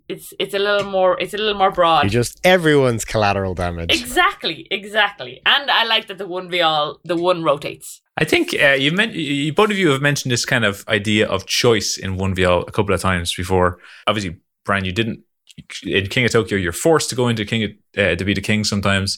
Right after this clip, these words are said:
Speaker 3: and Kira likes the fact that you can choose. You sell choice when you're forced to do it. But there's also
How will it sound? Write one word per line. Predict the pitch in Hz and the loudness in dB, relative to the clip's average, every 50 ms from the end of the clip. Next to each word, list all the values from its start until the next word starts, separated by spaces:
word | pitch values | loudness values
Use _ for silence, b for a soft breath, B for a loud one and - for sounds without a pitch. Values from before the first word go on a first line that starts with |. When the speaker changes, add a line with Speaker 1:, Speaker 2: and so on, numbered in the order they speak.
| B B B B B | B B B B B
Speaker 3:
and | B 98 | B -4
Kira | - 110 104 101 | 0 2 4 4
likes | 101 98 - | 4 2 0
the | - | -4
fact | 92 98 87 - | -2 -2 -2 -2
that | - - | -4 -8
you | - 95 | -8 -8
can | 90 90 92 | -8 -6 -2
choose. | 90 - - 110 104 98 92 92 87 - - | -2 0 2 2 2 2 2 0 -2 -2 -2
You | 98 | -2
sell | 95 - 113 104 95 | 0 2 2 2 2
choice | - - 113 98 90 - - - | 0 0 0 0 0 -2 -2 -4
when | 95 90 | -4 -4
you're | 82 - - B B B B B B | -4 -6 -6 B B B B B B
forced | - - 104 90 - - | -4 -2 -2 -2 -2 -4
to | - | -2
do | 85 92 87 | -2 0 0
it. | 82 - - B B B B B B B B _ - | 0 -2 -6 B B B B B B B B _ -6
But | - 101 | -6 -2
there's | - 110 101 | 0 2 4
also | 127 117 - 117 104 90 87 | 4 2 2 0 -4 -4 -6